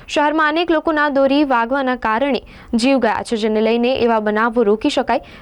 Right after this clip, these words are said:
તે માટે પેટ્રોલ પંપ દ્વારા આ એક સુંદર કાર્ય કરવામાં આવ્યું,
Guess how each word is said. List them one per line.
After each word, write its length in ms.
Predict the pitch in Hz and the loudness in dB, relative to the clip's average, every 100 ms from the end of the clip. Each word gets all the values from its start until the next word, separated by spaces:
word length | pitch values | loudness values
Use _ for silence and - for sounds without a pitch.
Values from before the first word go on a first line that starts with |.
| - | -4
તે 80 | 247 | 0
માટે 380 | 240 240 233 214 - - | 0 -2 -4 -6 -10 -4
પેટ્રોલ 280 | 277 277 285 | -2 0 -2
પંપ 320 | 277 262 277 | -2 -2 -2
દ્વારા 320 | 269 269 247 | 0 0 0
આ 200 | 254 - | 0 -2
એક 180 | 233 240 | -2 -2
સુંદર 380 | 254 233 226 226 | -4 -2 0 0
કાર્ય 360 | 233 214 214 226 | 0 0 0 0
કરવામાં 460 | 226 202 208 226 | 0 0 0 0
આવ્યું, 240 | 226 233 | 0 -2